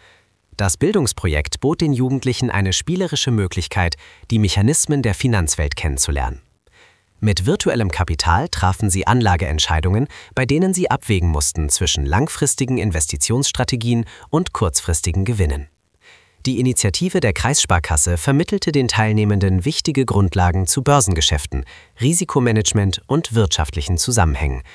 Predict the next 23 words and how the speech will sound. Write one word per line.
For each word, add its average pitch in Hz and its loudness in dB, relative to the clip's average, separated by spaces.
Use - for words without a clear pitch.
Und 117 2
das 147 0
alles 104 0
in 98 0
einem 87 2
geschützten 101 0
Lernumfeld. 78 0
Zweitens. - 0
Im 131 4
Bereich 123 0
des - 2
sogenannten 120 2
privaten 113 2
Kreditmarkts 80 0
wachsen - 2
die 160 2
Warnungen 110 6
vor 95 2
möglichen 143 2
Risiken 87 2
für - -2
das 101 2
Finanzsystem. 78 0